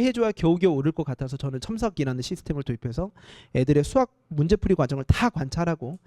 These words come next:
제가 보진 않아요. 저희 연구실 직원들이 다 봅니다. 그렇게 다 관찰해서 이렇게 열어보고 검사하고, 맞은 것도 이렇게 풀면 틀렸다, 이렇게 하면 더 잘 풀 수 있다라는 거 얘기해주는 과정이 있어야만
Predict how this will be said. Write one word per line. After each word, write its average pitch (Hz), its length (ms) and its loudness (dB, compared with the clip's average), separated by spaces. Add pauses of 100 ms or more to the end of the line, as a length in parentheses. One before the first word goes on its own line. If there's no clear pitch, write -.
(220)
제가 147 240 4
보진 165 240 4
않아요. 110 360 -2
저희 131 180 -2
연구실 135 260 -4
직원들이 131 340 -4
다 117 120 4
봅니다. 117 400 -16 (460)
그렇게 165 240 2
다 165 100 -8
관찰해서 185 720 2
이렇게 147 320 0
열어보고 147 420 0
검사하고, 143 680 -2 (500)
맞은 180 320 2
것도 185 320 -2
이렇게 175 260 0
풀면 170 280 -2
틀렸다, 170 480 -8 (520)
이렇게 170 220 2
하면 175 140 4
더 156 120 -2
잘 - 180 -2
풀 160 160 -6
수 147 100 -6
있다라는 123 360 -4
거 135 200 -4
얘기해주는 147 400 2
과정이 139 320 -2
있어야만 135 480 -2